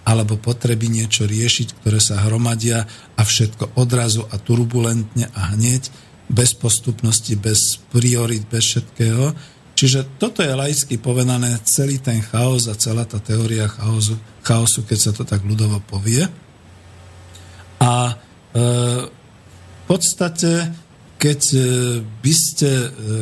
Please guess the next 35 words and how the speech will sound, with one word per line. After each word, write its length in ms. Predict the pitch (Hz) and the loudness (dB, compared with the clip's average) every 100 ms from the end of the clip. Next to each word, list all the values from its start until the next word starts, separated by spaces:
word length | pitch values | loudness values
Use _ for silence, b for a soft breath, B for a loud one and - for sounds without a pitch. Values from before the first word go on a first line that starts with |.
| 104 | -2
chceli 400 | - 147 165 139 | 0 2 2 2
z 160 | - | 0
tohoto 400 | 139 139 131 123 | 0 0 0 -4
chaosu 480 | - 127 135 135 107 | -2 0 2 0 -2
von, 240 | 101 139 | -2 0
alebo 320 | 131 123 110 107 | 0 0 -4 -6
chce-, 240 | - - - | -4 -6 -2
chceli 240 | - 127 | 0 2
by 120 | 117 120 | 2 0
ste 120 | 127 | 2
hľadať, 340 | 101 113 113 98 | 2 2 0 -4
e, 20 | - B B B - 107 107 107 110 | -6 B B B -2 2 4 2 0
niečo, 800 | 110 113 127 127 - 120 120 117 - | 0 2 2 0 0 0 0 -4 -8
čo 240 | - 117 | 0 0
by 220 | 110 107 110 | 0 0 -2
ste 280 | - 117 110 107 B B B | 0 2 2 0 B B B
nejak 280 | - 113 107 | 2 2 2
považovali, 560 | - 113 117 113 110 110 | 0 0 0 0 0 0
že 140 | 110 - | -2 -2
ako 320 | 104 123 - | -2 -2 0
z 120 | 117 - | 0 0
toho 240 | 113 104 | 0 0
von, 480 | 95 95 110 127 165 165 B B B - | -2 -2 0 2 2 0 B B B -2
tak 240 | 107 - | -2 0
toto 240 | 139 143 147 | -2 0 2
je 80 | 127 | 2
vlastne 560 | 120 123 - 123 123 | 2 0 2 0 0
ako 240 | - 123 110 | -2 -6 -4
taká 240 | - 117 120 | -2 -2 -2
tá 160 | 107 | -2
tendencia 640 | - 120 120 120 117 120 107 | 0 2 2 2 0 0 0
hľadať 340 | 101 117 113 107 | 0 0 0 0
nejaké 320 | 107 107 110 | 0 0 -4
tie 160 | - 101 | -2 -2
riešenia. 720 | 101 101 104 - 101 98 | -2 0 0 0 -2 -4